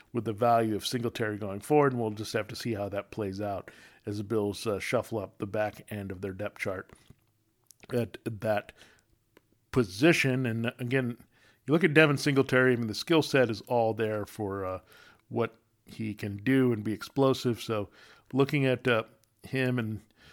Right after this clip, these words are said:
Miles Sanders, I think Sanders is where you would go right now. You're gonna follow that situation. We talked about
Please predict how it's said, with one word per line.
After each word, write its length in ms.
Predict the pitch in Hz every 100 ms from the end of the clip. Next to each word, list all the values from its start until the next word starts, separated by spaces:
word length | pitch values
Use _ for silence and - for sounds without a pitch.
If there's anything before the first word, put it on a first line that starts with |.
| _ _ _ _ _ _ _ _ _ _ _ 147 110 95
Miles 320 | 120 143 127
Sanders, 540 | - 131 135 143 143 135
I 100 | 123
think 180 | 135 123
Sanders 460 | 143 131 131 113
is 140 | 113 110
where 140 | 113
you 120 | 110
would 140 | 104 104
go 180 | 120 117
right 240 | 110 101
now. 200 | 110 107
You're 160 | 104 110
gonna 120 | 101
follow 300 | - 110 101
that 220 | 110 104
situation. 760 | 110 - 110 101 - 101 101
We 80 | 101
talked 320 | - 120 107
about 260 | 107 98